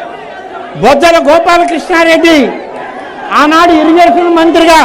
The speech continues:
బాబు గారితో పనిచేసిన తుమ్మల నాగేశ్వరరావు, అందరం కలిసి రూపొందించిన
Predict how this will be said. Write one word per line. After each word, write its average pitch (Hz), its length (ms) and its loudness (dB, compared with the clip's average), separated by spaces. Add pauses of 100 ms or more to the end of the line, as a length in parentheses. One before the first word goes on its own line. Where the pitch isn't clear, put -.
(500)
బాబు 330 240 4 (100)
గారితో 330 300 2 (120)
పనిచేసిన 311 480 2 (800)
తుమ్మల 339 340 2 (180)
నాగేశ్వరరావు, 320 880 2 (480)
అందరం 311 420 2 (100)
కలిసి 285 320 0 (560)
రూపొందించిన 285 840 2